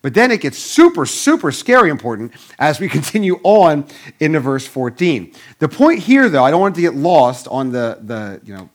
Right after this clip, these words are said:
stuff, that, the parts that seem scary to us. The point here that God's calling us to in verses fourteen through seventeen is that Sabbath is meant for us to stop and rest. But it's specific stop and rest. It's not like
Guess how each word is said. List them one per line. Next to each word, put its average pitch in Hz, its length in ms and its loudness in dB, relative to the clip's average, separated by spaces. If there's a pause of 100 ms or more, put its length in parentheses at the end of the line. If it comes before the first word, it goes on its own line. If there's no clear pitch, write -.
(120)
stuff, - 300 -2
that, - 180 -14
the 135 80 -12
parts 156 260 -4
that 117 80 -18
seem 123 220 -10
scary 170 400 -4
to 101 100 -8
us. 92 260 -14 (280)
The 165 100 -4
point 269 340 2
here 196 380 0
that 139 160 -4
God's 151 240 0
calling 196 340 0
us 131 140 -8
to 113 240 -10 (300)
in 147 100 -6
verses 143 300 -4
fourteen 180 320 -2
through 143 80 -6
seventeen 123 460 -6
is 104 120 -12
that 123 220 -8 (120)
Sabbath 160 840 2 (300)
is 147 200 -2
meant 180 320 0
for 170 200 -2
us 123 440 -4 (300)
to 160 120 -8
stop 135 680 2 (340)
and 131 400 -4
rest. - 600 -2 (540)
But 151 100 2
it's 151 100 -4
specific 160 600 -6
stop 120 280 0
and 101 140 -12
rest. 69 260 -14
It's - 140 -16
not 185 160 0
like 160 340 -2